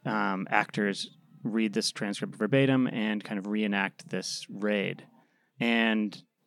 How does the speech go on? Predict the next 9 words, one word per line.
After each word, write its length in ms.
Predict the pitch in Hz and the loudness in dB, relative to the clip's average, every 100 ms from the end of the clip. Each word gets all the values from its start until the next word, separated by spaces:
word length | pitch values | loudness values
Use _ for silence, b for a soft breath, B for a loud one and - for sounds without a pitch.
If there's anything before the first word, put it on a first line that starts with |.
| - | -2
I 100 | 113 | 2
think, 340 | 147 139 - - - | 4 2 0 -10 2
uh, 220 | 120 107 | 4 4
it's 120 | 117 | 4
a 80 | 113 | 0
very 300 | 104 110 107 | 2 4 4
interesting 420 | 104 - - 113 | 2 -2 -2 0
idea. 500 | 104 98 107 117 175 170 b b b _ - | 2 2 4 4 2 -2 b b b _ -6
And 760 | 110 107 104 101 101 98 160 | 0 2 4 4 2 -2 -4